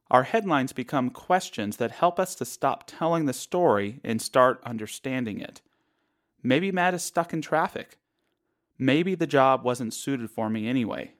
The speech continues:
After letting ourselves investigate the content, we can then look even deeper for a grander narrative. For those of us who have a sense of meaning and understanding of what our life is about,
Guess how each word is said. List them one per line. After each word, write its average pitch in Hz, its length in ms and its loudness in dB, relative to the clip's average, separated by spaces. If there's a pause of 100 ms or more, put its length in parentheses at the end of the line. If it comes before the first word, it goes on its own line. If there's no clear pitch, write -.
(1400)
After 135 260 2
letting 175 260 4
ourselves 160 400 0
investigate 123 680 -2
the 110 80 -8
content, - 680 -2 (320)
we 127 100 0
can 117 200 2
then 147 280 4
look 131 220 2
even 117 320 -2
deeper 147 400 -2
for 104 240 2
a 98 60 -2
grander 107 400 -2
narrative. 107 520 0 (760)
For 147 280 2
those 185 220 4
of 165 140 0
us 123 240 4
who 135 180 -6
have 127 280 2
a 107 60 -4
sense 139 300 -6
of 104 80 -10
meaning 123 380 0
and 107 100 -2
understanding 110 640 0
of 101 60 -6
what 110 140 2
our 101 100 2
life 110 260 2
is 101 140 -4
about, 110 460 2